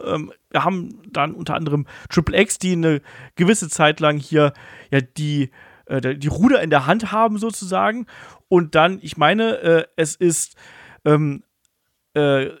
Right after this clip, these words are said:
James Storm, nee, erstmal, erstmal Chris Harris, ähm, isolieren. Und da sieht man zum Beispiel auch, dass ein, dass ein Chris Daniels trotz der Wunde eben Headbutts zeigt und dann auch seinen Gegner hier in den,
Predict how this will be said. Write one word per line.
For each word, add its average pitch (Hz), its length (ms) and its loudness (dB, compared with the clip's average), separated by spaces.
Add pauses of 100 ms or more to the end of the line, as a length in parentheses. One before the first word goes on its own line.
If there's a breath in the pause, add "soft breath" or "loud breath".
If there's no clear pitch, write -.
(120)
James 175 220 0
Storm, 226 340 0 (280)
nee, 170 220 4
erstmal, 196 280 0
erstmal 233 180 0
Chris 202 220 -4
Harris, 196 380 2
ähm, 156 180 -2
isolieren. 180 560 -2 (340 soft breath)
Und 185 220 2 (160 loud breath)
da 165 120 4
sieht 214 200 -2
man 233 100 -4
zum 240 100 -4
Beispiel 240 200 -4
auch, 180 100 -4
dass 185 220 0
ein, 180 160 -6
dass 170 120 -4
ein 165 60 -8
Chris 170 180 -4
Daniels 202 320 -2
trotz - 240 -2
der 151 200 4
Wunde 226 320 2 (240 loud breath)
eben 170 280 0
Headbutts 180 580 0
zeigt 170 360 2
und 175 100 -6
dann 175 120 -2
auch 160 100 -6
seinen 160 180 0
Gegner 165 240 -6
hier 156 240 -4
in 170 120 -8
den, 156 220 0